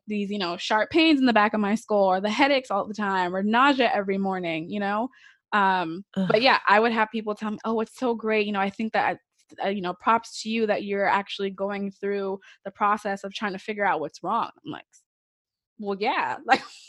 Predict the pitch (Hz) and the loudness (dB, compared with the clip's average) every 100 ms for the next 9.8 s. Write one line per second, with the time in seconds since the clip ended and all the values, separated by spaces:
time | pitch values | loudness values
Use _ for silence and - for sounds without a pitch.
0 | - 302 220 190 185 196 247 233 190 165 | -2 6 8 8 8 8 8 8 8 8
1 | 156 285 233 226 - 277 277 277 - - | 8 4 0 -2 4 6 8 6 6 -2
2 | - - - 233 262 311 339 330 339 208 | -16 -14 0 2 4 4 4 6 6 6
3 | 220 302 277 233 196 - 190 202 185 175 | 6 6 4 4 0 -2 2 4 4 6
4 | 185 180 - 233 220 - 190 160 - _ | 4 4 4 4 4 4 2 2 -6 _
5 | _ _ _ 185 196 190 - 196 226 220 | _ _ _ -2 0 0 4 6 6 2
6 | - 175 170 165 175 175 160 - - _ | 0 2 6 6 6 4 2 -8 -20 _
7 | _ _ _ _ _ _ 170 175 190 190 | _ _ _ _ _ _ 0 4 6 6
8 | 175 170 160 - 170 170 180 165 175 156 | 6 4 2 4 4 4 0 0 2 2
9 | 151 151 - 170 165 151 123 185 | 2 -2 0 2 4 2 0 -4